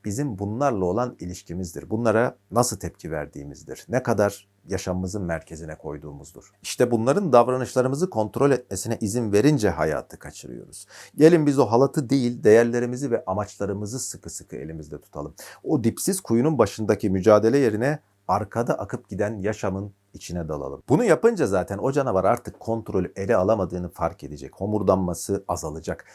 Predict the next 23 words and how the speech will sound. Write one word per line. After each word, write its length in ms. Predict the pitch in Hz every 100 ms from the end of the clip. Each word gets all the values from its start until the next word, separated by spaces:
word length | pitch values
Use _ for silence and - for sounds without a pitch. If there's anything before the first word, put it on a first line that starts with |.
| - 110
Belki 320 | 131 127 -
oradan 460 | - 139 101 95
çekip 400 | 90 - - -
gidecek. 440 | - - 80 80 _ - - 113
Bunu 160 | 120
sağlamanın 600 | 113 107 101 95 87 82
yolu 400 | 98 151 127 156 _ -
onunla 460 | 123 170 101 85
doğrudan 420 | 104 127 104 85
mücadele 520 | 80 107 107 87 76 -
etmeyi 380 | - - 73 82
kesmek. 600 | - - - - _ _
Tabii 240 | - 190 175
ki 140 | 113
ara 140 | 101
ara 160 | 92 92
kendimizi 440 | 95 95 92 90
halatı 340 | 87 92 95 -
tutarken 520 | - 95 - 98 98
bulabiliriz 600 | 95 95 95 92 80 -
ama 200 | 90 85
her 160 | 76 131
an 220 | 101 113